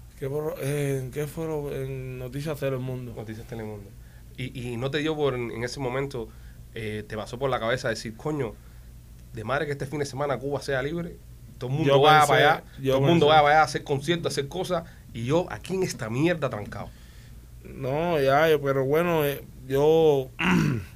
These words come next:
Speaker 1: fue lo que me tocó en ese momento y no, y tampoco me, no perdí el control,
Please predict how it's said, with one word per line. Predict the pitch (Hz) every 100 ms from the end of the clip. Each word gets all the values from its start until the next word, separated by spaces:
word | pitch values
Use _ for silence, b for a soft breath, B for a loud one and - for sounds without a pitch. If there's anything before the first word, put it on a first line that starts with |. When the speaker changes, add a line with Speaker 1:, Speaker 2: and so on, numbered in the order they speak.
| - - - - - - - - B B B B B B B -
Speaker 1:
fue | 135
lo | 156
que |
me | 165 160
tocó | 160 151 175
en |
ese | 170 160
momento | 170 156 175 185 165
y | 151
no, | 143 151
y |
tampoco | 139 139 135 151
me, | 160 151 139 117 -
no | - 117 139
perdí | 156 139
el | 156
control, | 156 147 139 175 180